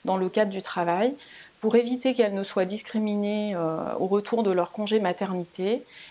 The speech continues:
Et dans le cas où des augmentations générales de salaire ont été octroyées, euh, chaque femme ayant été absente va toucher la moyenne des augmentations individuelles de son entité,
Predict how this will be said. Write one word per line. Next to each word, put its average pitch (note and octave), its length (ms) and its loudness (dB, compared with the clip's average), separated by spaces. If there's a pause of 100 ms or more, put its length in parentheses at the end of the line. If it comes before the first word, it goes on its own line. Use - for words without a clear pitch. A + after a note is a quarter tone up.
Et F3 80 4
dans G3+ 160 4
le A#3 140 8
cas B3 340 2
où F#3+ 140 -2
des F#3 180 -2
augmentations G3+ 580 -2
générales F#3+ 380 0
de F#3+ 100 -4
salaire F#3+ 440 0
ont F3+ 100 0
été E3+ 220 -2
octroyées, E3+ 640 0 (880)
euh, F#3 240 2
chaque C4 260 0
femme A3 560 0
ayant G3 280 0
été F#3+ 220 -4
absente F#3 640 -4 (400)
va G#3 280 2
toucher G#3 640 -2
la F3+ 160 2
moyenne G#3+ 400 2
des G3 160 0
augmentations F#3+ 640 -2
individuelles F3 880 0 (100)
de G3 200 -4
son G#3+ 260 -2
entité, F#3 580 -4